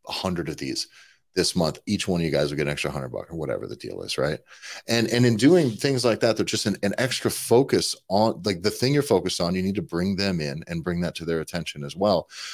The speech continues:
Because then every week we need to go, "Okay, how do we do on this ditch that we're trying to dig this month? How far did we get here this week? From, we got four weeks to go. How did we get? We fell short. What can we do about it?"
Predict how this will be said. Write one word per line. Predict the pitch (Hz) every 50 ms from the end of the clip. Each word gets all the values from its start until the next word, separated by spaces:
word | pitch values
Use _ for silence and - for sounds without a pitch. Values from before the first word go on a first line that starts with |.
| - - _ -
Because | 101 - - 98 87
then | 92 92 90
every | 92 95 90 104 101
week | 107 123 123 120
we | - 87
need | 85 78
to | 82
go, | - 85 -
"Okay, | - - 107
how | 90 85 104 113
do | 107
we | 113 117
do | 98 - 104 113 120 120
on | 104 87 85
this | 80 87 82 - -
ditch | - - 92 107 104 95 - - - - - -
that | - -
we're | 85 85
trying | - - - 76 71 67
to | - 73
dig | 69 - 69 60 65 - - - _ _
this | - - - -
month? | - 50 - -
How | - 98
far | - - - 80 82 90 85
did | 85 82 82
we | 82 85 76
get | - - 82 78 - - - - _ _ _ _ _ _ _ _ _
here | _ - 82 80
this | 69 - 76 - - -
week? | 73 67 - -
From, | - - - - - 92 85 -
we | 76 87
got | 95 80 -
four | - 101 98 92
weeks | 90 95 - -
to | -
go. | 85 -
How | - - 87
did | 85 85
we | 82 80
get? | 85 - 82
We | 85 82
fell | - 90 82
short. | 82 - 98 98 -
What | 85 92 98 -
can | - - 95 92
we | 87
do | 76 - 82 76 73
about | 64 - - -
it?" | -